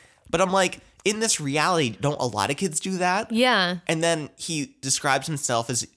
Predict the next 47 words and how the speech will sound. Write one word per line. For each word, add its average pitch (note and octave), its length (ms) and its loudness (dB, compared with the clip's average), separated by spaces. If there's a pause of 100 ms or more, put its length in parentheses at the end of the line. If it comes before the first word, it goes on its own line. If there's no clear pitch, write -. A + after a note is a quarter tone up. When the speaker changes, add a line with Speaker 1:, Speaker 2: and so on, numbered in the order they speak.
(180)
Speaker 1:
being A2+ 400 -2 (140)
even A2+ 300 -4
too A2+ 460 -2
weird F#2+ 440 -2
for - 140 -6
the F#2+ 120 -4
weirdos. A#2 840 0
Speaker 2:
Yeah. E3+ 220 -4
Speaker 1:
I'm - 80 -14 (200)
like, F3+ 220 -12
"But - 160 -4 (160)
why?" G#2+ 680 -2
We D#3+ 140 0
never G#3 240 2
get A3 220 0
any, C3 540 0 (760)
like, A2+ 220 -2
v-, - 140 -16 (640)
examples G#2 600 0
of C#2+ 140 -6
this, B1 280 -4
or - 100 0
we G3 100 2
never F#3+ 160 4
Speaker 2:
No, F3+ 60 6
Speaker 1:
see F3+ 420 2
it. - 20 4
Speaker 2:
this C#4 160 4
claim B3 320 0
is G#3 160 0
not D#3+ 240 0
backed B2 280 -4
up. F2 220 -6 (140)
Speaker 1:
No, - 220 6
not C#3 280 4
at G#2+ 80 -4
Speaker 2:
<laughs> - 40 -6
Speaker 1:
all. F2+ 340 2
Speaker 2:
'Cause D#4 140 2
he, F4 240 2
he D#4+ 100 0
does F4 220 0
have B3+ 160 0
friendships C#4+ 420 -4
with F3 100 -10
people, D#3 400 -4
and E3 500 -2